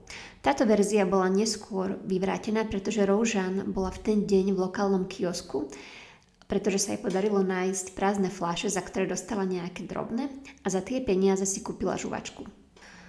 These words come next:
Rožan by však vôbec nebolo ťažké nalákať na sladkosti, pretože v okolí bola známa tým, že občas zaklopala na dvere susedov a opýtala sa, či nemajú nejakú sladkosť,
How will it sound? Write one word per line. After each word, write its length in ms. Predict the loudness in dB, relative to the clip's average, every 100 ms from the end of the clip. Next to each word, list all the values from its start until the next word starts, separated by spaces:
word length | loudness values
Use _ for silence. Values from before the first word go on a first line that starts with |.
| -18 0
Rožan 480 | 4 6 8 8 8
by 80 | 6
však 240 | 4 4
vôbec 320 | 6 6 4
nebolo 400 | 4 4 4 4
ťažké 560 | 2 0 0 0 0 2
nalákať 400 | 2 0 0 0
na 80 | 0
sladkosti, 800 | -2 -8 -8 -10 -8 -6 -6 -8 -14 -16 -6 -2
pretože 320 | 0 2 2
v 80 | 0
okolí 320 | 0 2 2
bola 320 | 4 2 4
známa 320 | 2 2 0
tým, 560 | -2 -6 -2 -2 -2 -4
že 160 | -2
občas 320 | -2 -2 0 0
zaklopala 480 | -2 0 4 4
na 80 | 4
dvere 240 | 2 2 0
susedov 560 | -2 -2 0 2 0
a 160 | 0 -2
opýtala 400 | -2 0 2 2
sa, 160 | -2
či 160 | -2 0
nemajú 240 | 2 2
nejakú 320 | 0 0 -4 -4
sladkosť, 640 | -2 -4 -4 -4 -4